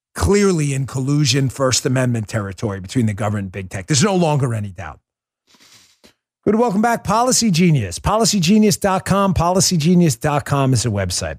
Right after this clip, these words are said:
We pay hundreds of dollars a year to protect our homes, our cars, even our phones. But too many of us aren't taking steps to protect our family's finances.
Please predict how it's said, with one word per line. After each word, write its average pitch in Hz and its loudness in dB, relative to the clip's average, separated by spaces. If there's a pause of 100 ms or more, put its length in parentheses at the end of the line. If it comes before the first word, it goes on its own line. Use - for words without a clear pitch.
We - -20
pay 131 -2
hundreds 117 -2
of 104 -4
dollars 90 -2
a 90 -12
year 80 -12
to 98 -2
protect 87 -8
our 80 -12
homes, 104 -8
our - -20
cars, 87 -8
even 147 -6
our 117 -6
phones. 120 -4 (880)
But 123 -2
too 185 2
many 202 2
of 123 -2
us 123 -2
aren't 120 -2
taking 117 -2
steps 90 -6
to 110 -18
protect 101 -6
our 92 -8
family's 90 -10
finances. 85 -12